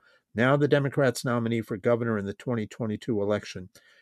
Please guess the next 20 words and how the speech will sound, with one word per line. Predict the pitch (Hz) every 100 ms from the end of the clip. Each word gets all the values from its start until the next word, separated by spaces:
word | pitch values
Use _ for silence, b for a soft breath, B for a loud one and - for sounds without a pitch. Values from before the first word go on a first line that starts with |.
| -
said | - 156
that | 131 110
objecting | 92 160 175 - 143
to | 123
ballot | 110 120 120 110
harvesting | 123 113 104 - 113
was | 101 -
now | 127 110
suddenly, | - 143 120 113 101
quote, | - 135 135 -
illegal | 120 110 143 147 143
voter | 113 123 120 120
intimidation," | 101 123 107 113 104 - 98 107
unquote. | 104 95 104 87 - _ _ _ _ _ _ _ -
And | 107 87
Liz | 113 170
Cheney | - 147 131 139 160 - -
and | 95
George | 110 123 147 -
Will | 117 117 143